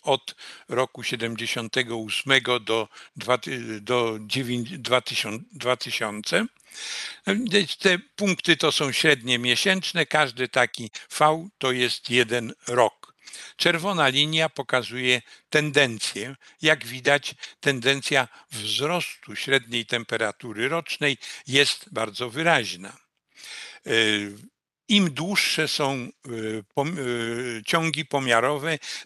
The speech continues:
tym są one bardziej wartościowe. E, w tej chwili, e, nasze obserwacje meteorologiczne ze stacji w Korsundzie są jednymi z najdłuższych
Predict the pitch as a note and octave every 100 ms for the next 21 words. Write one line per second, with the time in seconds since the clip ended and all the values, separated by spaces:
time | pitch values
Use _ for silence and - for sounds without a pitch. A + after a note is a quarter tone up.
0 | _ F#3+ G3 F#3+ - E3 - D3 C3 C3+
1 | B2 A#2+ G#2 A#2+ A2+ B2+ - D3 - F3
2 | B2+ F#2+ F2+ _ - - - - - G#2+
3 | G2+ G2 - D#3+ D#3+ - - D3+ C#3 D3
4 | D3 C#3+ A#2 A2+ A2+ C#3+ C#3+ - B2 A2
5 | _ _ _ _ _ _ _ _ _ _
6 | _ D3 B2 - B2 C3+ C#3 - C3+ C3
7 | _ _ - _ _ B2 C3 - B2+ A#2+
8 | A#2 A2 A#2+ - A#2+ G#2+ G#2 B2+ A#2 -
9 | A2+ A2 _ _ _ _ _ _ _ _
10 | _ _ C#3 A#2 - D3+ C#3+ C3 B2 A#2
11 | A2+ G#2 A2 A2+ A2 - - A2 A#2 E3
12 | C3+ A#2 A2+ - - A2 -